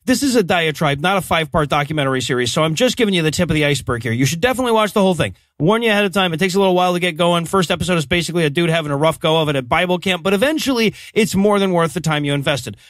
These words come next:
But I also have to g-, issue a, a little bit of a warning, 'cause this movie's gonna piss you off left and right, back and forth, up and down,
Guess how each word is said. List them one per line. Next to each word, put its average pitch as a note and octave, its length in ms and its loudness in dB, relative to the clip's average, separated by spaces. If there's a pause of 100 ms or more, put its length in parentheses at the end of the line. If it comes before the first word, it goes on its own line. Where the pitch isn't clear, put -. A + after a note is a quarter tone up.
(140)
But E3+ 120 2
I F3 60 2
also C4 280 2
have A#3+ 180 0
to A3 100 -2
g-, F#3 180 -4
issue F#3 320 4
a, E3 160 2
a D#3+ 140 0
little F3+ 220 2
bit F3 80 2
of E3 80 2
a E3 40 2
warning, D#3+ 300 0
'cause C#3+ 160 -2
this A#3 160 0
movie's C#4 300 2
gonna G#3 180 0
piss G#3+ 320 -2
you G3 140 2
off F3 180 0
left F#3 240 -2
and F3+ 100 0
right, F#3 220 0 (160)
back G3 300 -4
and F3+ 100 -2
forth, F3 260 0 (220)
up G#3+ 220 0
and G#3 160 0
down, F3+ 260 0